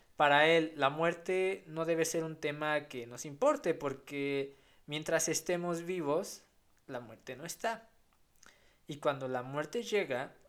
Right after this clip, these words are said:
nosotros ya no estamos. Fin. <laughs> O sea, esto es contundente, ¿no? Así como que, pues, ¿para qué te interesa la muerte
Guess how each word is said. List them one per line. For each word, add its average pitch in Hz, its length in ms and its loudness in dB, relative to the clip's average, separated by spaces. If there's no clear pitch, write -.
nosotros 151 580 -6
ya 123 120 -6
no 113 100 -16
estamos. - 760 -10
Fin. - 420 -4
<laughs> - 340 -6
O 151 60 -4
sea, 151 140 4
esto 156 140 -2
es 180 80 -4
contundente, 131 760 -4
¿no? 131 120 -6
Así 143 240 -4
como 127 220 -8
que, 113 140 -14
pues, 160 180 -18
¿para - 160 -2
qué 226 100 -6
te 226 120 -8
interesa 170 460 2
la 160 140 6
muerte 139 560 -2